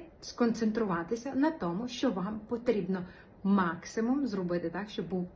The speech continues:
найбільший дохід. Тому заробляйте, любі мої, чим більше. Адже коли людина має необхідний достаток,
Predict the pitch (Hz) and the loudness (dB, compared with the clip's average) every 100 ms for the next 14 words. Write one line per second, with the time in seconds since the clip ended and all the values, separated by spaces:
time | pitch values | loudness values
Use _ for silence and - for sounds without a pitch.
0 | - 190 220 302 262 151 170 170 - 196 | -6 0 4 4 4 2 -2 -4 -6 -8
1 | 196 - 151 147 190 180 165 - - - | -10 -12 0 2 2 0 -4 -6 -20 -20
2 | - - - 208 208 180 175 151 185 180 | -20 -20 -8 0 2 2 0 -4 -2 -2
3 | 165 170 180 226 233 208 196 175 180 180 | -2 -2 -4 -2 0 0 0 -2 -2 0
4 | 175 180 - - - 247 247 208 165 175 | 0 -2 -4 -6 -2 2 2 2 2 4
5 | 170 170 151 - - - - - 190 190 | 2 -2 -8 -12 -16 -16 -18 -2 2 4
6 | 175 190 175 - - - - - 220 247 | 2 0 -2 -6 -18 -20 -8 6 8 10
7 | 190 - 180 190 190 - 254 214 170 170 | 8 4 2 2 2 6 8 8 4 0
8 | - 190 214 226 190 165 175 - 185 208 | -6 0 2 2 2 -2 -6 -4 0 0
9 | 214 - 220 175 175 - 202 - - 262 | -2 -2 -2 0 -4 -4 -6 -6 -2 -2
10 | 302 175 | -2 -4